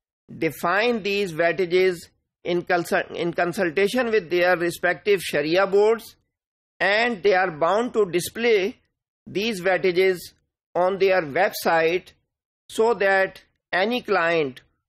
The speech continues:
who want to check weightage scheme can see the website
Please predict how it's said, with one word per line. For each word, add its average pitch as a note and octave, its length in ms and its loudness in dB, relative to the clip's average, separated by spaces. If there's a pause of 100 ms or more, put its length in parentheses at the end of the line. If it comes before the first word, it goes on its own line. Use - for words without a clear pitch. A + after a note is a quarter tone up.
(180)
who F3 140 2
want G3 320 0
to C4 80 -4
check G3+ 340 -2
weightage F3 480 -2
scheme F3+ 540 -4 (420)
can F3+ 380 0
see G3+ 380 -6
the F#3+ 180 0
website E3 800 0